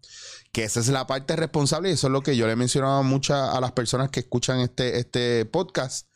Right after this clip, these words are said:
eh, que lo más importante ha sido que lo primero que tú hiciste conmigo fue, "Pues vamos a tomarnos esta semana de evaluación, vamos a hacer unas pruebas,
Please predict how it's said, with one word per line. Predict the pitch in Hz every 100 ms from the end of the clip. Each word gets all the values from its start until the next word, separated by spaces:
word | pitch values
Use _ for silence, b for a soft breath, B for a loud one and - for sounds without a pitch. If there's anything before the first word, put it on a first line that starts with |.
| B B B B 123
eh, | 123 117 110 -
que | 127 120 117
lo | 117
más | 113 123
importante | 127 143 151 156 156
ha |
sido | - 190 185
que | 139 110 90
lo | 117 104
primero | 110 110 123
que | 139
tú | 139
hiciste | 139 147
conmigo | 147 151 151
fue, | 175 175
"Pues | 123 110
vamos | 107 107 120 135
a | 139 143 143
tomarnos | 139 139 147
esta | 143 147
semana | 147 143 143 147
de | 147
evaluación, | 143 143 147 - 185
vamos | 151 113
a | 117
hacer | 131 127
unas | 127
pruebas, | - 165 190 170 151